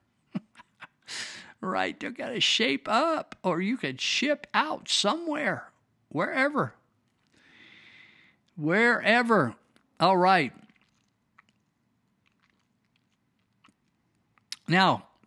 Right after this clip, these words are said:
we've been talking about Sutter County supervisors who talk out of, you know, you know the term talking out of both sides of your mouth? There's a term in the Bible that says being double-minded. It says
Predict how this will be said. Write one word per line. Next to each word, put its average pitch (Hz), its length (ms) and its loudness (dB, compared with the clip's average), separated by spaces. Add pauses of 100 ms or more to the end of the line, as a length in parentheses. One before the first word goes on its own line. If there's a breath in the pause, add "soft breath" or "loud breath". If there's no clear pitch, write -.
(120)
we've 196 180 2
been 196 160 2
talking 160 440 2
about 131 460 0 (180)
Sutter 196 400 2
County 135 520 0 (1200 soft breath)
supervisors 143 960 0
who 156 160 4
talk 185 420 0
out 170 180 2
of, 139 220 -2 (340)
you 170 160 -2
know, 165 200 -2 (100)
you 151 180 -4
know 190 140 -2
the 143 120 -2
term 156 320 -4
talking 139 440 -4
out 135 140 -2
of 107 100 -8
both 131 200 -2
sides 131 320 -4
of 117 100 -6
your 117 120 -4
mouth? 123 400 -8 (2250 soft breath)
There's 156 200 0
a 151 120 2
term 220 320 2
in 170 80 2
the 156 80 2
Bible 151 380 4
that 123 60 -4
says 151 300 4
being 135 280 -2
double-minded. 143 880 0
It - 60 -8
says 135 440 -2